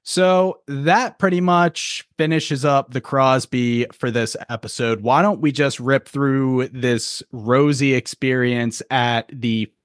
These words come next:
Flack House? It's really just him being told he has to rest and him trying to just get out of that soldier mindset. And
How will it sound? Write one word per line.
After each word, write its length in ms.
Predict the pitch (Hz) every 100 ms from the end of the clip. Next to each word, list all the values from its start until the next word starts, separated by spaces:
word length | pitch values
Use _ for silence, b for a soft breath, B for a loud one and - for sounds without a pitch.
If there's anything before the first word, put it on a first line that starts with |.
| _
Flack 420 | 135 147 156 -
House? 720 | 117 98 95 107 113 - - -
It's 260 | 143 139
really 640 | 139 123 160 294 294 247 180
just 400 | 147 170 151 -
him 600 | 175 175 170 160 151 143 B B B B B _ _ _ _ _ _ _ 156
being 320 | 175 180 170
told 320 | 165 175 170
he 140 | 156 151
has 300 | 165 160 -
to 100 | 135
rest 600 | 123 156 202 - - -
and 280 | 165 160 151
him 360 | 143 156 151 147
trying 840 | - - 160 156 160 151 147 147 -
to 120 | -
just 360 | 135 151 127 123
get 220 | 147 143
out 220 | 139 131 127
of 140 | 117
that 280 | 127 123 -
soldier 480 | - 139 135 123 127
mindset. 840 | 127 127 139 135 - 131 131 131 - _ _ _
And 520 | 127 123 120 120 110